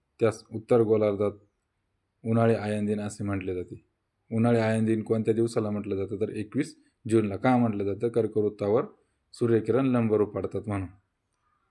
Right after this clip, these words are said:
दामोदर खोऱ्यात लोह खनिज सापडते. आपल्याला प्रश्न विचारला जाईल, लोह खनिजाचे साठे कोणत्या खोऱ्यामध्ये सापडते, तर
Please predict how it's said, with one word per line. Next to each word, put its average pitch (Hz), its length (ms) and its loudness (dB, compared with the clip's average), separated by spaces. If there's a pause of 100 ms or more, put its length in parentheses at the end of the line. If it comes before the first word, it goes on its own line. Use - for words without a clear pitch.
(800)
दामोदर 117 440 2
खोऱ्यात 110 340 2
लोह 110 260 2
खनिज 110 280 -4
सापडते. 98 480 -6 (1700)
आपल्याला 117 300 0
प्रश्न 117 300 -4
विचारला 107 460 2
जाईल, 104 180 2
लोह 113 300 2
खनिजाचे 107 260 -2
साठे 104 280 -4
कोणत्या 110 320 -2
खोऱ्यामध्ये 107 440 -2
सापडते, 98 400 -8
तर 123 160 -2